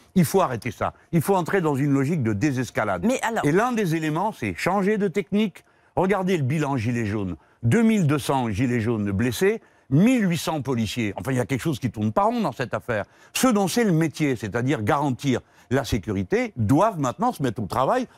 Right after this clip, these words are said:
Speaker 1: pour trouver d'autres
Speaker 2: Mais
Speaker 1: manières
Speaker 2: en même
Speaker 1: de
Speaker 2: temps,
Speaker 1: faire.
Speaker 2: Jean-Luc Mélenchon, vous parlez de désescalade. Euh, il y a des fatigués, épuisés, en colère. Il y a des policiers qui ont manifesté, notamment au Trocadéro.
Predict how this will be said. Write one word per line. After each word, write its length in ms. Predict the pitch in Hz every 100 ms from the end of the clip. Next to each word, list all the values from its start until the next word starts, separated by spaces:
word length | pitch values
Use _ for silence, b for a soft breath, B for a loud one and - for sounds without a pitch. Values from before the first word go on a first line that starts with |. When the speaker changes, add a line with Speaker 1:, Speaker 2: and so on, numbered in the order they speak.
| b
Speaker 1:
pour 140 | 123
trouver 300 | - 147 214
d'autres 220 | 147 208 147
Speaker 2:
Mais 80 | 220
Speaker 1:
manières 220 | 262 294
Speaker 2:
en 20 |
même 140 | 294
Speaker 1:
de 40 | 269
Speaker 2:
temps, 80 | 269
Speaker 1:
faire. 140 | 277
Speaker 2:
Jean-Luc 200 | 294 285
Mélenchon, 640 | 262 226 220 220 214 202
vous 140 | 175 233
parlez 300 | 220 233 202
de 260 | 180 170
désescalade. 840 | 120 139 147 175 190 - 175 147 143 B B B
Euh, 340 | 165 160 156 143
il 80 | 151
y 60 |
a 60 | 170
des 240 | 160 160 - - -
fatigués, 680 | - 226 - 214 190 233 214
épuisés, 500 | - 226 190 214 214
en 120 | 185
colère. 400 | 196 180 226 254
Il 40 | 170
y 40 |
a 20 |
des 100 | 175
policiers 480 | 190 233 233 - 285
qui 140 | -
ont 60 | 180
manifesté, 520 | 165 165 170 175 -
notamment 380 | 214 - 190 208
au 60 | 156
Trocadéro. 640 | - 185 165 147 127